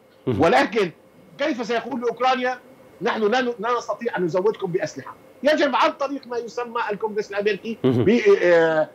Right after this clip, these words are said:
Speaker 2: ما يسمى هذه الحروب الداخلية أن الجمهوريين ضد، ولكن في بداية الحرب الاستنزاف كان الجمهوريين والديمقراطيين بصوت واحد،
Speaker 1: مهم.
Speaker 2: واحد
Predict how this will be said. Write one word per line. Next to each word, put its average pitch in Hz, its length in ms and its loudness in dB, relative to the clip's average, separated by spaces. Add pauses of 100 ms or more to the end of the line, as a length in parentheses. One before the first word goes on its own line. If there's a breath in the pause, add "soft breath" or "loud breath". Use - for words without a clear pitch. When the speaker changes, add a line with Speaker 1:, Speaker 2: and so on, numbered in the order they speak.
(160)
Speaker 2:
ما 190 100 2
يسمى 202 400 2
هذه 190 340 0 (320)
الحروب 165 720 0
الداخلية 196 720 0 (240)
أن 180 160 2
الجمهوريين 170 800 0
ضد، 160 140 0 (140)
ولكن 190 460 0 (300)
في 202 80 -2
بداية 226 360 0
الحرب 226 260 -4
الاستنزاف 233 540 -8
كان 254 160 -2
الجمهوريين 240 540 -2
والديمقراطيين 254 580 -4
بصوت 233 260 -4
واحد، 269 380 4
Speaker 1:
مهم. 240 100 2
Speaker 2:
واحد 127 280 0